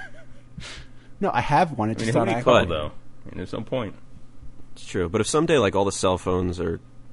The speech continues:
Speaker 3: proven to kill you and
Speaker 2: Yeah.
Speaker 3: give you, like, brain
Speaker 1: I'll be
Speaker 3: tumors and
Speaker 1: fine.
Speaker 3: stuff, Pete's gonna be the only one alive.
Speaker 1: <laughs> So anyway, um,
Speaker 3: <laughs> You don't wanna get into that.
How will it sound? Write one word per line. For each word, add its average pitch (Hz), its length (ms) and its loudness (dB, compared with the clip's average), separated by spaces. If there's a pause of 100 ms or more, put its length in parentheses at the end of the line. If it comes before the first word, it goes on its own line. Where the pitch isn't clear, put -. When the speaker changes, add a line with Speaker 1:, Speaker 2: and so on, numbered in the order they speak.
(120)
Speaker 3:
proven 92 240 0
to 87 40 -2
kill 92 260 -2
you 87 220 2
and 90 280 -4 (580)
Speaker 2:
Yeah. 85 260 -2 (140)
Speaker 3:
give 92 100 -8
you, 95 60 0
like, 87 160 0
brain 87 260 4
Speaker 1:
I'll 143 80 6
be 156 60 8
Speaker 3:
tumors 90 180 6
and 82 80 4
Speaker 1:
fine. - 80 0
Speaker 3:
stuff, 85 260 0
Pete's - 180 0
gonna 120 120 2
be 98 60 0
the 92 80 0
only 87 160 2
one 85 100 0
alive. 85 320 -2 (1300)
Speaker 1:
<laughs> - 80 -2 (1500)
So - 140 0
anyway, 139 500 4
um, 120 440 2
Speaker 3:
<laughs> - 40 -2
You - 140 -2 (560)
don't 107 120 2
wanna 101 140 2
get 95 120 4
into 90 160 2
that. 92 260 2